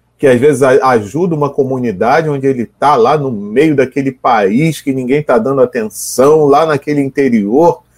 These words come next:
que, às vezes, não tem nem luz, não tem, eh, saneamento básico, nem nada, e aparece aquela criança, de repente, e, puf,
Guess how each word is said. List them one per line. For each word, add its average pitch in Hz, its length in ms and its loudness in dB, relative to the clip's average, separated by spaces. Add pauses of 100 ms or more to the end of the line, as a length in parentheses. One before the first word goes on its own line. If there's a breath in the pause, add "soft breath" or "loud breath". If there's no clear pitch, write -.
(300 soft breath)
que, 160 60 2
às 127 120 4
vezes, 143 200 4
não 139 160 0
tem 151 200 2
nem 156 240 -4 (240)
luz, 165 440 4
não 147 200 -2
tem, 135 640 -2
eh, 113 140 0
saneamento 131 680 -4
básico, 127 580 0
nem 135 220 -6
nada, 165 560 -2 (540)
e 147 240 -6 (280)
aparece 139 560 2
aquela 143 300 0
criança, 127 560 0
de 135 160 4
repente, 135 800 -2
e, 131 80 0
puf, - 560 -2